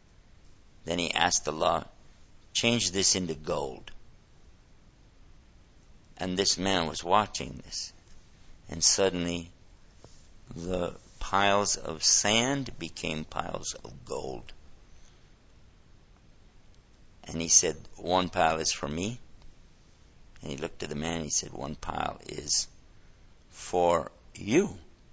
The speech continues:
And the third pile is gonna be for the one who ate the third loaf of bread." The man quickly said, "I'm the one who ate the third loaf of bread."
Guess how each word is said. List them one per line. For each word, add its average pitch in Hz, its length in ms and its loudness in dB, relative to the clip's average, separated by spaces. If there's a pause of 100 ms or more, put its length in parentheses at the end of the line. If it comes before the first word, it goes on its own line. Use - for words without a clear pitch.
(720)
And 107 200 6
the 104 80 4
third 165 440 8
pile 98 300 12
is 90 160 4
gonna 104 240 2
be 104 160 2
for 95 240 2
the 87 100 2
one 104 280 6
who 104 180 2
ate 104 240 6
the 92 100 4
third 113 400 6
loaf 101 280 8
of 85 160 -2
bread." 101 480 6 (920)
The 80 100 -4
man 95 260 4
quickly 101 340 -4
said, - 300 2 (100)
"I'm 101 220 4
the 95 80 4
one 90 240 2
who 90 120 -2
ate 87 180 -2
the - 80 -12
third 85 320 -2
loaf 82 240 -2
of - 100 -16
bread." - 340 -8